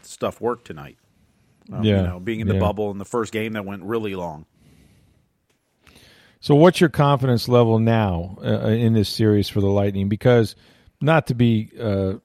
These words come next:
Speaker 2: you know, the game itself was so spectacular and, and such a grind and, and, you know, obviously should give them a lift for winning it. Um,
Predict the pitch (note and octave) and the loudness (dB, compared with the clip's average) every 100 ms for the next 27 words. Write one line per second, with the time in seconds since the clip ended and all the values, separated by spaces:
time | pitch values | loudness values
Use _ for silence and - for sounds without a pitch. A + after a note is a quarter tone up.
0 | _ _ _ _ C#3 A2 - G2+ C#3 D#3+ | _ _ _ _ 0 0 0 0 2 2
1 | B2+ G2 - B2+ A#2+ - G2 G#2+ G2 - | 0 -2 0 2 2 -2 -2 0 0 -2
2 | F#2 - G2 F2 - G2 F#2+ - G2 F#2 | -4 -2 -4 -4 -4 -2 -2 -2 -4 -4
3 | - F#2+ F2+ F2+ - G2+ - G2 F#2+ G2 | -4 -4 -4 -4 -4 -4 -2 -4 0 0
4 | F#2+ F#2+ F#2+ F#2+ G2+ F#2 G2 - _ _ | 0 -2 -2 -4 -2 -2 -4 -10 _ _
5 | _ _ - A3 F#3 - A2 E2+ G2 G2+ | _ _ -20 -20 -18 -4 -2 0 0 0
6 | G2+ G2+ F2+ G2+ F#2 A2 F#2+ G2 F#2+ F#2 | 0 0 0 -2 2 2 2 0 0 0
7 | G#2+ A2 F2 - - F#2+ F#2 A#2+ A#2+ F#2+ | 2 2 0 -8 -2 0 2 0 0 -2
8 | F#2+ _ _ _ _ - G2 G2 G2 G2+ | -6 _ _ _ _ -4 0 0 0 -2